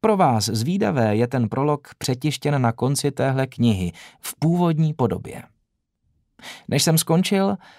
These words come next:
přidal jsem asi dvanáct tisíc slov a několik tisíc jiných jsem vypustil.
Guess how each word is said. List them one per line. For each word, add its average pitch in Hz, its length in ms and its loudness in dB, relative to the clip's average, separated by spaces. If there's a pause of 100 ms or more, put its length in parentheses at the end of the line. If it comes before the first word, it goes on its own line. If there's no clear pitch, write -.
(420)
přidal 156 340 4
jsem 147 280 0
asi 135 280 -2
dvanáct 135 540 0
tisíc 120 540 -4
slov 156 580 -4
a 110 200 0
několik 131 440 0
tisíc 117 440 -2
jiných 160 680 0
jsem 147 260 -2
vypustil. 80 720 -6